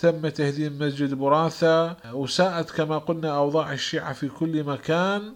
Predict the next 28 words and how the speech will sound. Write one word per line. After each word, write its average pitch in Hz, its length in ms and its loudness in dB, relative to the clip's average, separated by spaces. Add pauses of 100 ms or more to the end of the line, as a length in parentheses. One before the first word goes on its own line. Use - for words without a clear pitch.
ومسك 165 760 4
ابن 156 440 4
الفرات 156 720 2
في 151 200 2
ذلك 151 400 2
الوقت 156 460 2
وابنه 156 580 2
وقتلوهم 147 720 2
شر 143 320 0
قتله، 165 600 4 (400)
ومسكوا 247 520 4
الكثير 160 480 0
من 156 120 -2
الشيعة 156 460 0
المقربين 151 720 2
والذين 151 460 2
في 147 100 -2
الحكومة 147 600 -2
أيضا 143 180 2
قتلوا. 180 640 2 (160)
وهكذا 175 1300 6
أخذوا 165 520 4
ابن 147 220 4
روح 160 440 6
ووضعوه 156 500 4
في - 100 -6
الس-، 151 440 6
في 147 460 0